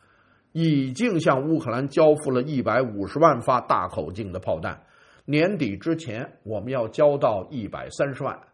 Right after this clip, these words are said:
啊，一百八十万，也就是还有三十万。也就是他这儿一百八加上欧盟那二百万，乌克兰今年光炮弹就能拿到三百八十万发。所以说充足的弹药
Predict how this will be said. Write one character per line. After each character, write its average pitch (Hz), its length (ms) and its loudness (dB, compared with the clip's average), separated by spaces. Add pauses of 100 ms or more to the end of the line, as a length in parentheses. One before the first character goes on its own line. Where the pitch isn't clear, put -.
(400)
啊， 151 180 0
一 151 220 2
百 82 180 -4
八 165 260 6
十 139 140 -2
万， 110 220 -4
也 101 120 -6
就 117 140 -4
是 110 80 -4
还 101 200 -4
有 104 160 -4
三 92 220 -8
十 98 80 -12
万。 76 160 -10 (1000)
也 156 120 0
就 175 160 4
是 175 100 2
他 220 260 10
这 196 80 8
儿 180 100 8
一 147 140 2
百 110 200 0
八 151 300 6
加 165 280 4
上 156 180 0
欧 185 240 8
盟 151 200 2
那 165 80 0
二 135 200 4
百 82 160 -2
万， 135 340 0 (120)
乌 190 180 0
克 131 100 -4
兰 139 200 0
今 165 200 -2
年 147 200 -2
光 165 200 -2
炮 135 260 0
弹 131 340 -2 (160)
就 127 140 -4
能 120 200 -6
拿 104 220 -2
到 123 200 2
三 120 260 -2
百 76 200 -6
八 110 260 -2
十 110 100 -8
万 92 200 -6
发。 - 200 -12 (720)
所 156 160 2
以 135 80 2
说 139 200 4
充 220 400 0
足 147 160 4
的 156 100 6
弹 151 280 4
药 160 300 6